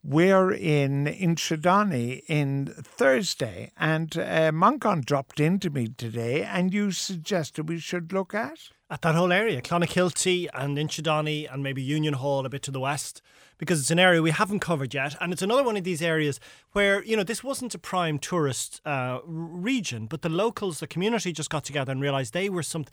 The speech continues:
Speaker 2: they had something special to offer. So Clonakilty was the first ever town to go totally, like, sustainable and to try and introduce this thing of slow food and slow tourism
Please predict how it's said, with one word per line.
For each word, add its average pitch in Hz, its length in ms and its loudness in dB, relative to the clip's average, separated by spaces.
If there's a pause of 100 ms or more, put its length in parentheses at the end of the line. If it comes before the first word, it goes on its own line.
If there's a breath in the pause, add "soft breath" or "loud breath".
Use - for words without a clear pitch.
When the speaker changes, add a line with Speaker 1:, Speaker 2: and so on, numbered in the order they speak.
(160 loud breath)
Speaker 2:
they 214 120 0
had 214 120 2
something 185 160 0
special 147 380 -2
to 135 100 -2
offer. 135 260 0
So 143 140 -6
Clonakilty 196 600 2 (240 loud breath)
was 170 120 0
the 165 60 -2
first 175 300 -2
ever 151 140 -2
town 147 380 -2
to 143 120 -8
go 135 280 -2 (200 soft breath)
totally, 151 300 -2
like, 135 180 -2
sustainable 143 680 -2
and 127 140 -10
to - 100 -12
try 139 400 -6
and 143 220 -8
introduce 143 440 -6
this 131 160 -10
thing 143 220 -6
of 135 120 -12
slow 156 400 0
food 139 340 -2
and 127 120 -4
slow 147 260 0
tourism 123 580 -8